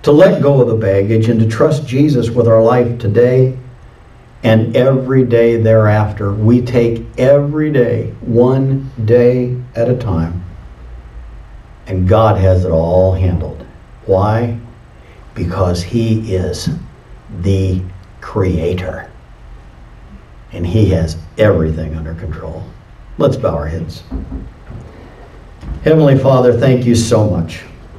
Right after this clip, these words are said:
for the promises that we find in these passages, the truth that we find in your word, the ways in which, Lord, you keep us going when we don't know where our next step is going to come from.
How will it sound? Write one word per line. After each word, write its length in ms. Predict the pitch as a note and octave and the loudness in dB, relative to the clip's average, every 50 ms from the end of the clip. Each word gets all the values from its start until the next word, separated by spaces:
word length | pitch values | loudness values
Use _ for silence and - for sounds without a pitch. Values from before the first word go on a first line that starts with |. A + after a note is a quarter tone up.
| - - - - - - - - - - - - - - - - - - - - - - - - - - | -20 -20 -20 -20 -20 -20 -20 -20 -20 -20 -18 -18 -18 -16 -16 -16 -16 -16 -18 -18 -18 -20 -18 -18 -20 -6
for 160 | - B2+ A#2+ | 0 0 2
the 120 | A2+ A2 A2 | 2 2 0
promises 640 | A2 B2+ C3 C3 C3 C#3 C3+ - - C3 B2 A#2+ | 2 2 2 4 4 4 2 2 2 2 0 2
that 100 | - - | 2 0
we 160 | A2+ A#2 A#2 | 2 2 2
find 680 | A2+ A2 A2+ A#2+ A#2 A#2+ A#2+ A#2+ A#2+ A#2+ A#2+ A#2+ A#2+ - | 0 2 2 0 0 2 2 2 4 4 4 4 2 0
in 120 | A2+ A2+ | 2 2
these 200 | A2 G#2+ G#2+ A2 | 4 4 4 2
passages, 880 | G#2+ G#2+ A2 A2 G#2+ G#2+ G#2+ A#2+ A2+ A2 A2 A2 A2 G#2+ G#2 - - - - - - - - - - - - - - - - - - - - - - - - - - - - - - - - - - - - - | 2 2 2 2 2 2 2 0 0 0 0 2 2 2 0 -2 -6 -10 -14 -18 -20 -20 -20 -20 -20 -20 -20 -20 -20 -20 -20 -20 -20 -20 -20 -20 -20 -20 -20 -20 -20 -20 -20 -20 -20 -20 -20 -20 -20 -20 -8 -2
the 160 | G#2 G2 - | 0 0 0
truth 420 | - - C#3+ C#3+ D3 D3+ - - | 0 2 2 4 4 4 2 2
that 80 | - B2+ | 0 0
we 240 | - A#2+ A#2 A2+ A2+ | 0 2 2 2 2
find 420 | B2+ B2+ B2 B2 B2+ B2 B2 A#2+ | 2 2 2 2 4 4 4 4
in 140 | A#2+ A2+ A2 | 4 2 2
your 140 | G#2 G2 G2+ | 2 2 0
word, 520 | G2+ G#2 A#2 A#2 A#2+ A#2+ A#2+ A#2+ A#2 A#2 - - - - - - - - - - - - - - - - - - - - - - - - - - - - - - - - - - - - - - - - - - | 0 2 2 2 2 2 0 -2 -4 -8 -10 -12 -18 -20 -20 -20 -20 -20 -20 -20 -20 -20 -20 -20 -20 -20 -20 -20 -20 -20 -20 -20 -20 -20 -20 -20 -20 -20 -20 -20 -20 -20 -20 -20 -20 -20 -20 -20 -20 -20 -6 -2
the 80 | A#2+ A#2 | 0 2
ways 480 | A#2 A#2+ C#3 D3+ D#3 D3+ D3+ D3 C#3 C#3+ | 4 4 6 6 6 6 6 4 4 4
in 160 | C3+ B2 B2 | 2 2 4
which, 240 | C3+ C3+ C3+ C3+ C3+ | 4 2 2 2 2
Lord, 360 | B2+ B2+ B2+ C3 B2+ A#2+ A2+ | 2 4 4 4 4 4 2
you 160 | A#2+ B2 A#2+ | 2 2 2
keep 300 | A#2+ - B2+ C3 B2 B2 | 2 2 0 0 2 2
us 220 | A#2+ A#2 A2+ A2 | 2 2 2 2
going 500 | - B2 A#2+ A#2+ B2 B2 A#2 A2+ A2 G#2+ | 0 0 2 4 4 4 2 2 2 2
when 160 | G#2 G#2+ A2 G#2+ | 2 2 4 4
we 140 | A#2 A#2+ | 4 4
don't 300 | A#2+ A2+ A2 A2 - - | 4 4 2 2 0 0
know 240 | A2 G#2+ A2 A2 G#2+ | 0 2 4 4 4
where 300 | A2 G#2+ A2+ A2+ A2 A2 | 4 4 4 4 4 4
our 220 | A2 A2 A2+ A2 A2 | 4 2 2 2 2
next 300 | G2+ G2 G2 G2 - - | 2 2 0 -2 -4 -6
step 320 | - - G2+ F#2 F#2 F#2 | -4 -2 0 0 0 -2
is 80 | F#2+ F#2+ | -4 -4
going 240 | F#2 F#2+ F2+ F2+ | -4 -4 -4 -2
to 60 | F2+ F#2 | -4 -2
come 200 | F#2 F#2 E2+ E2 | -2 -2 -2 -2
from. 240 | E2 - - G#2 | -4 -6 -8 -10